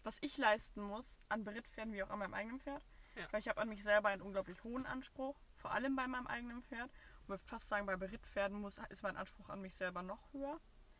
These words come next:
Speaker 1: Ähm, was aber auch nichts ist, was die Besitzer irgendwie übernehmen müssen. Aber da geht's halt wirklich darum, um, um Entwicklung pferdgerecht zu gestalten und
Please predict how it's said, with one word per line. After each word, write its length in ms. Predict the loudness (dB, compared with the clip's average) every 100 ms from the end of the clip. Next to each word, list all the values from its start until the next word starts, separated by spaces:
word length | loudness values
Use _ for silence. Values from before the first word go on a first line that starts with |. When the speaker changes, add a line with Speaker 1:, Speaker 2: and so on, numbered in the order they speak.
| -20 -20 -20 -20 -4 2
Speaker 1:
Ähm, 400 | 4 2 -4 -8 -16 -20 -20 -20 -14 -4
was 180 | 2 4
aber 140 | 6 6
auch 100 | 4
nichts 240 | 0 -4
ist, 140 | -2
was 120 | -2 -2
die 80 |
Besitzer 500 | -2 -4 -4 -4 -4 -6 -16 -16 -16 -16 -12
irgendwie 240 | -6 -4 0
übernehmen 380 | 0 2 0 2
müssen. 280 | 0 0
Aber 160 | 2 4
da 120 | 4
geht's 200 | 2 2
halt 140 | 0 0
wirklich 240 | -8 0
darum, 360 | 4 4 2 -4
um, 240 | -6 -8 -12 -16 -10
um 180 | -6 -4
Entwicklung 760 | -4 -2 -4 -2 -2 -2 -2 -6 -12 -18 -18 -18 -18 -16 -16 -8 4
pferdgerecht 720 | 4 4 0 -4 -6 -10 -16 -16 -16 -14 -10
zu 120 | -6
gestalten 640 | -4 0 0 0 -2 -8 -10 -12 -4
und 320 | -2 -4 -8